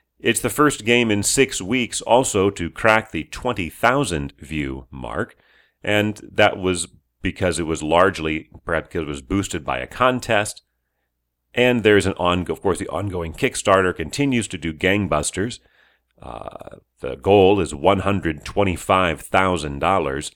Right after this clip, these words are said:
and they're now up to one point eight million. That's a five hundred thousand dollar jump from last week. Whether, I don't think it's going to hold on to that top spot. The Great War continues to perform strongly, so it's in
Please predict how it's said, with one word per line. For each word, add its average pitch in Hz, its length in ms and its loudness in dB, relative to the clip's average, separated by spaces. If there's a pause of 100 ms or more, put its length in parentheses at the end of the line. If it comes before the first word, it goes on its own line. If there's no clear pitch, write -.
(240)
and 90 140 -4
they're 107 100 0
now 117 260 2
up 110 200 2
to 113 180 -8
one 110 300 0
point 110 460 -4
eight 92 380 -8 (460)
million. 73 640 -4 (420)
That's - 240 -18
a - 120 -12
five 82 400 -2
hundred 76 360 -6
thousand 76 500 -2
dollar 73 320 -2
jump 76 480 -4 (300)
from 104 180 -4
last 113 400 0
week. - 300 -16 (760)
Whether, 71 540 -6
I 78 60 -4
don't 117 200 0
think 151 200 0
it's 131 100 2
going 127 240 2
to 104 60 2
hold 131 280 2
on 127 300 6
to 76 60 -6
that 71 240 -2
top - 320 -6
spot. - 440 -2 (300)
The 73 80 -14
Great 80 320 0
War 92 320 2
continues 85 580 -4
to 69 100 -12
perform 76 560 -4
strongly, 98 600 -2
so 85 220 -4
it's - 180 -2
in 80 220 0